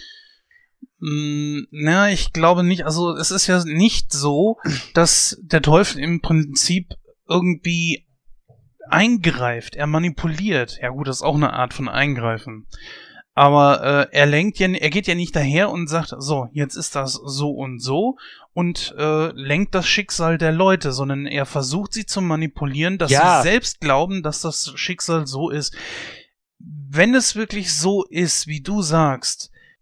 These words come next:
Speaker 1: ich, nee, ich komm da irgendwie nicht so richtig hinter. Ich, ich versuche mir zu, vorzustellen, wie,
Speaker 2: Ja, aber
Speaker 1: äh,
Speaker 2: guck doch mal, wenn
Speaker 1: wie
Speaker 2: der
Speaker 1: du
Speaker 2: Re-,
Speaker 1: das
Speaker 2: wenn der,
Speaker 1: siehst.
Speaker 2: wenn der Re-,
Speaker 1: Ja?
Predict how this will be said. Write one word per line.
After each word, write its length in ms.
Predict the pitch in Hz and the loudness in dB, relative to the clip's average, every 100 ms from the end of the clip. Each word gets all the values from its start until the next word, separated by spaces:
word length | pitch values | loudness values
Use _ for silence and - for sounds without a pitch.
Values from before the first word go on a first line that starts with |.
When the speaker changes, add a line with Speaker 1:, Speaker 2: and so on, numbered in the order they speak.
| _ | _
Speaker 1:
ich, 240 | - - 165 | -14 -10 -8
nee, 220 | 165 165 | -8 -10
ich 140 | - | -10
komm 280 | - 185 220 | -8 -4 0
da 160 | 226 - | 0 0
irgendwie 320 | 139 143 170 | -4 -4 -6
nicht 160 | 196 | -6
so 120 | 185 175 | -6 -8
richtig 340 | 175 - 180 | -10 -12 -8
hinter. 920 | - - - 226 285 202 160 139 143 139 139 160 190 175 185 - _ _ - - - - - - | -6 -4 -2 -2 -2 -2 0 0 -4 -12 -20 -20 -20 -20 -20 -20 _ _ -20 -20 -20 -20 -18 -12
Ich, 260 | 160 - | -12 -10
ich 100 | - | -8
versuche 340 | - 180 233 262 | -2 0 2 2
mir 100 | 247 | 2
zu, 200 | - 180 | -2 -4
vorzustellen, 840 | - 190 214 208 - 185 190 170 | -4 -4 -4 -8 -4 -4 -4 -6
wie, 260 | 175 180 165 | -8 -6 2
Speaker 2:
Ja, 100 | 175 | 4
aber 160 | 175 | 4
Speaker 1:
äh, 40 | 170 | 2
Speaker 2:
guck 80 | 170 | 0
doch 80 | 165 | 0
mal, 140 | 139 | 0
wenn 120 | 185 | 0
Speaker 1:
wie 80 | 202 | 2
Speaker 2:
der 120 | 196 | 2
Speaker 1:
du 80 | 175 | 2
Speaker 2:
Re-, 40 | |
Speaker 1:
das 160 | 175 190 | 0 2
Speaker 2:
wenn 140 | 196 143 | 0 -2
der, 80 | |
Speaker 1:
siehst. 240 | 123 - - | -8 -12 -8
Speaker 2:
wenn 120 | 175 | -2
der 100 | 196 | 0
Re-, 40 | 139 | 0
Speaker 1:
Ja? 160 | 175 | -4